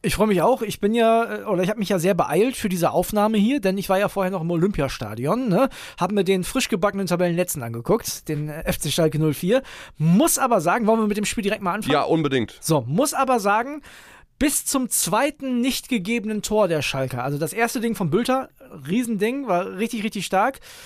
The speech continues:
Speaker 1: Da war ja Abseits, das habe ich aus der Ferne auch schon vermutet, dass das Abseits sein könnte. Und nach dem zweiten nicht gegebenen Tor sind die komplett eingebrochen. Als hätte wirklich, als hätte dieses wieder nicht gegebene Tor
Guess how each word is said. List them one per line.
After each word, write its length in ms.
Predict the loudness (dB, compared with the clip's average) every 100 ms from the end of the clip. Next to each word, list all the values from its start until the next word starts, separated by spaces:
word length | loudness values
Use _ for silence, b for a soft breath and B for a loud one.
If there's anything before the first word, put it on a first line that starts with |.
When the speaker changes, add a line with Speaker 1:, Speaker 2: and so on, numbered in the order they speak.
| B B -6
Speaker 1:
Da 160 | -2
war 120 | 2 2
ja 100 | 0
Abseits, 360 | 0 0 0
das 120 | -2
habe 100 | -2
ich 220 | -2 -4 -4
aus 160 | -2
der 140 | -2 -2
Ferne 320 | -2 -2 -4
auch 100 | -6
schon 160 | -6
vermutet, 480 | -4 -2 -2 -2 -4
dass 100 | -6
das 120 | -6
Abseits 320 | -8 -6 -4 -2
sein 160 | -4
könnte. 340 | -6 -8 -8 -12 B B B B B
Und 200 | -8 -8 _
nach 240 | -4 -2 -2
dem 120 | -4
zweiten 380 | 0 2 2 -2
nicht 140 | -4
gegebenen 320 | -2 -2 -2
Tor 320 | 0 0 0 -4 _
sind 160 | -6 -4
die 80 | -4
komplett 300 | -6 -8 -8
eingebrochen. 480 | -8 -8 -12 -12
Als 300 | -6 -4 -4 -2
hätte 360 | 0 2 0
wirklich, 280 | 0 0 0
als 100 | 0
hätte 160 | 0 2
dieses 320 | 2 2 2
wieder 220 | 2 2
nicht 160 | 0 -2
gegebene 340 | -4 -4 -4
Tor 240 | 0 0